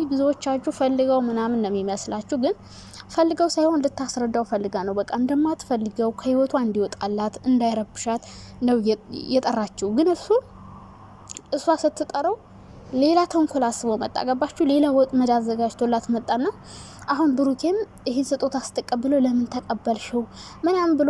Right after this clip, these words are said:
ቡራ እንዲጮህ ወይም እንዲቆጣ ወይም ተስፋ እንዲቆርጥ፣ ሶሲ ደግሞ በጣም እንድትናደድለት ይፈልጋል። አይ ሀይሚ፣ የኔ ውድ ነገር፣ የኔ ቆንጆ፣ በቃ እኔ የምልሽ ነገር ቢኖር ዳኒን ማግኘት የለብሽም። በቃ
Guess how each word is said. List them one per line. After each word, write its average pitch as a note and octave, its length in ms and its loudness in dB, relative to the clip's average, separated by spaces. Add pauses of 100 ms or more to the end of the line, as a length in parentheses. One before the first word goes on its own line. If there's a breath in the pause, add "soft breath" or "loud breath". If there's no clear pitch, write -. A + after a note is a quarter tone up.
ቡራ B3+ 200 2 (220)
እንዲጮህ A3+ 540 0
ወይም A#3+ 220 2
እንዲቆጣ A3+ 560 -2
ወይም A#3+ 200 0
ተስፋ - 340 -8
እንዲቆርጥ፣ A#3 440 -2 (140)
ሶሲ D#4 260 2 (100)
ደግሞ D4 200 2 (100)
በጣም C4+ 480 0
እንድትናደድለት A3 1000 -2
ይፈልጋል። - 540 -4 (1000 loud breath)
አይ D4 200 2 (480)
ሀይሚ፣ B3 380 0
የኔ B3 240 2
ውድ A#3 300 -2
ነገር፣ G#3+ 260 -2
የኔ A#3 260 2
ቆንጆ፣ A3+ 300 -4
በቃ B3+ 240 -2
እኔ B3 120 -2
የምልሽ C4 360 0
ነገር B3+ 280 -2
ቢኖር D4+ 360 -2
ዳኒን B3 340 2
ማግኘት A3 380 -2
የለብሽም። G#3+ 520 -4
በቃ - 180 -4